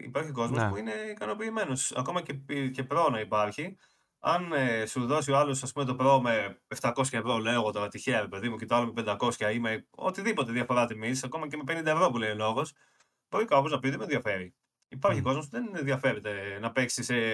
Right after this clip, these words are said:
Speaker 1: four K εξήντα F P S, ας πούμε. Είναι οκ και με two K σαράντα F P S, ας πούμε, για παράδειγμα, ή με τριάντα F P S. Δηλαδή, δεν είναι όλοι τόσο, ε,
Speaker 2: Εντάξει,
Speaker 1: δεν
Speaker 2: οι
Speaker 1: ενδιαφέρονται
Speaker 2: πιο,
Speaker 1: όλοι.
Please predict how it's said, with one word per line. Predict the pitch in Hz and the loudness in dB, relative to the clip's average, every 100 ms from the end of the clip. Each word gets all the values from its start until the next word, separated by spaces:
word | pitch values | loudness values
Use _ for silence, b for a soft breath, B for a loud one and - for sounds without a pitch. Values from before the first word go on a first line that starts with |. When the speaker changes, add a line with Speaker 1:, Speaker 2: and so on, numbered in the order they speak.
| 110 107 - 131 | 0 -2 -4 0
Speaker 1:
four | 147 | 0
K | 131 | 4
εξήντα | 139 135 131 139 127 117 | 4 4 4 4 2 2
F | |
P | 123 | 2
S, | 110 | 0
ας | 98 | -2
πούμε. | 104 95 101 | -10 -8 -6
Είναι | 156 185 170 | -4 0 2
οκ | 135 170 202 233 240 b b b b _ | 2 4 4 4 2 b b b b _
και | - 190 | -2 4
με | 190 190 185 | 6 4 4
two | 233 196 208 | 2 4 6
K | 220 220 214 | 8 8 6
σαράντα | 208 190 196 170 131 | 6 8 8 8 4
F | 127 | 4
P | 101 | 0
S, | - | 0
ας | 101 | -4
πούμε, | - 117 | -2 2
για | 123 | 4
παράδειγμα, | 147 170 139 92 - | 8 8 6 0 -8
ή | 175 196 | -4 0
με | 214 208 | 2 0
τριάντα | 220 233 202 | 2 2 2
F | 135 110 | 0 -4
P | 95 | -8
S. | - | -8
Δηλαδή, | 98 107 131 135 - B B B _ | -8 -4 -4 -4 -8 B B B _
δεν | 131 180 | -6 -2
είναι | 185 | 4
όλοι | 175 151 135 120 117 110 107 101 101 | 4 6 4 4 2 0 -2 -4 0
τόσο, | 120 110 117 104 98 98 98 92 92 90 _ _ _ _ _ _ | 0 2 0 0 -4 -6 -6 -6 -10 -14 _ _ _ _ _ _
ε, | - 110 101 | -8 -6 0
Speaker 2:
Εντάξει, | 101 120 - | 2 2 2
Speaker 1:
δεν | 117 | 4
Speaker 2:
οι | 110 | 6
Speaker 1:
ενδιαφέρονται | 107 120 127 | 6 6 6
Speaker 2:
πιο, | 120 127 127 120 | 8 10 10 10
Speaker 1:
όλοι. | 113 | 8